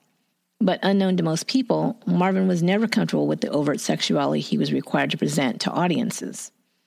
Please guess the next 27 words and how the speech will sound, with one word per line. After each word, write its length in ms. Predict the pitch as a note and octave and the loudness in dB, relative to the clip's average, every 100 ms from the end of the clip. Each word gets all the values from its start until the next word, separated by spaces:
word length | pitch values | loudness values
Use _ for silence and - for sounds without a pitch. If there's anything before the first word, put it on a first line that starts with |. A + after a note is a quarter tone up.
| _ _ _ _ _ | _ _ _ _ _
So 160 | - G#3 | 0 0
he 220 | F#3 F#3+ | 2 2
numbed 260 | F3+ F#3 A3 | 4 4 2
his 140 | A3 | 2
insecurities 600 | A3+ A3 - E3 E3 E3 | 2 0 0 2 2 0
with 120 | E3+ | -2
drugs. 480 | - D3 D3 - - - _ _ _ _ _ _ _ _ _ _ _ _ _ G3+ | 0 -2 -2 -4 -10 -14 _ _ _ _ _ _ _ _ _ _ _ _ _ 0
As 140 | G3 | 2
he 140 | G#3 | 2
increased 360 | F#3 E3 A#3 A3+ | 2 2 0 2
his 160 | B3 G#3 | 2 2
use 220 | G#3 A3 | 2 2
of 100 | G3+ | 2
cocaine 480 | A3 G#3+ F3+ E3 F3+ | 2 2 2 2 0
and 160 | F3 | 2
reportedly 640 | E3 D#3+ F3+ F3 F3 F3 F3 | 0 2 2 2 2 0 0
P 160 | F#3 | 0
C 200 | F3 - | 0 -2
P 220 | - F3 | 0 0
as 140 | E3 E3+ | 2 2
well, 460 | G3+ E3+ D3+ E3 - _ _ _ _ | 2 2 0 -4 -10 _ _ _ _
he 100 | - | 0
began 260 | A#3 A3+ A#3+ | 2 4 2
to 120 | - | 2
act 180 | A3 A3+ | 0 2
more 160 | G3 | 2
bizarrely. 600 | F#3 D#3+ F3+ F3+ D#3 - | 2 2 2 2 -2 -6